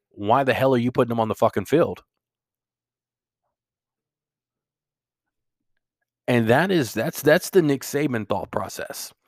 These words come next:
And that is why I think unless Dan Mullen changes his mindset and the way he coaches, he's not going to win like a Nick Saban would. And I, and, and I'm not meaning he can't win football games.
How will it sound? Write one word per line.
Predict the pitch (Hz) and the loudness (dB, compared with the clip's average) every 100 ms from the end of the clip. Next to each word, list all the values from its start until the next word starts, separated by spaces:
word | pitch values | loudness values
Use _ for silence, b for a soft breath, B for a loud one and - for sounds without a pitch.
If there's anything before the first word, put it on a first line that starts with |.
| B B B | B B B
And | 127 139 | 2 4
that | 160 | 2
is | - | 2
why | 160 151 | 2 0
I | 117 | -2
think | 135 147 | -4 -4
unless | 123 131 135 | -4 -4 -6
Dan | - 147 | -4 -4
Mullen | 139 135 120 | 0 -2 -2
changes | 107 - 147 185 139 113 107 - b b b b | -4 -6 -6 -6 -4 -6 -6 -14 b b b b
his | - 160 | 0 2
mindset | 123 131 175 165 - 101 - | 2 2 4 2 4 2 2
and | 127 127 | -2 0
the | |
way | 117 135 165 | 4 4 4
he | - 131 | 2 -2
coaches, | - 151 - 107 - - - _ _ _ _ _ _ _ _ _ _ _ _ _ _ _ _ _ _ _ _ _ _ | 2 4 2 -4 -10 -14 -14 _ _ _ _ _ _ _ _ _ _ _ _ _ _ _ _ _ _ _ _ _ _
he's | - 190 139 | -6 -4 -4
not | 120 135 180 - | -4 -2 -2 -2
going | 143 143 120 | -2 0 0
to | 101 | 0
win | 101 147 101 - | 0 0 -2 -6
like | - 113 113 | -2 0 0
a | |
Nick | 113 123 | 0 0
Saban | - 139 127 104 | 2 2 2 0
would. | 80 - - | -6 -8 -2
And | 123 | 0
I, | 147 156 | 0 0
and, | 117 156 151 160 | -2 0 0 2
and | 175 | 2
I'm | 175 185 | 0 2
not | 185 156 | 0 0
meaning | 160 175 165 | -2 -2 -2
he | 147 147 | -4 -6
can't | - 151 | 0 0
win | 127 131 | 2 2
football | 139 143 147 156 | 2 4 4 4
games. | 156 165 156 | 2 0 -2